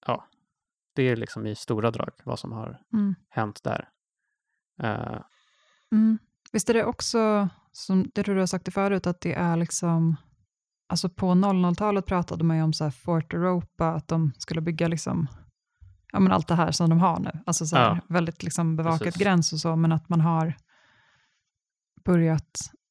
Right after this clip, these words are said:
Speaker 2: tänka lite annorlunda med den här
Speaker 1: Ja.
Speaker 2: gränsen, att man ska liksom
Speaker 1: Det är en förflyttning i
Speaker 2: Ja.
Speaker 1: vart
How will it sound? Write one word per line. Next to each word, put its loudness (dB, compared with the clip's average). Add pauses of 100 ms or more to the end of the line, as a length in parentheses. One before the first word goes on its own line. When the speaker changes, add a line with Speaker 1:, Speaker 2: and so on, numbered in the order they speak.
(120)
Speaker 2:
tänka 6
lite 0
annorlunda 6
med 6
den 4
här 8
Speaker 1:
Ja. 8
Speaker 2:
gränsen, 6
att 2
man 4
ska -2
liksom 0 (280)
Speaker 1:
Det -2
är 2
en -2
förflyttning -4
i 0
Speaker 2:
Ja. 0
Speaker 1:
vart -2